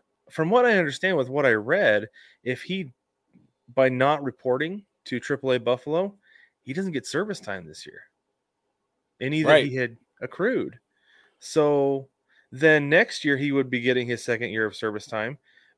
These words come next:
Speaker 1: but he's not on his way to being a Super Two anymore. So he's
Speaker 2: No.
Speaker 1: gotta wait two more years until he can get,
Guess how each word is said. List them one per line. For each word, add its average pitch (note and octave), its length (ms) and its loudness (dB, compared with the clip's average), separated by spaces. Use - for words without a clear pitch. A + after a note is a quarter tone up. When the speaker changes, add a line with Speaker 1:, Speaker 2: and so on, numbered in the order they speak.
Speaker 1:
but C3+ 180 4
he's C#3 220 -4
not F3 240 2
on E3 140 0
his C#3+ 180 -2
way E3 220 2
to C#3+ 100 -2
being D3+ 220 -4
a C3+ 40 -6
Super G3 280 -4
Two C4+ 260 -2
anymore. C3 440 -6
So G2+ 140 0
he's D#3+ 100 6
Speaker 2:
No. E3 60 -10
Speaker 1:
gotta F#3 160 8
wait F#3+ 280 2
two A3+ 260 -4
more C4 320 6
years D#3 640 2
until F3+ 300 2
he F#3 160 2
can F#3+ 200 -8
get, C#3+ 340 2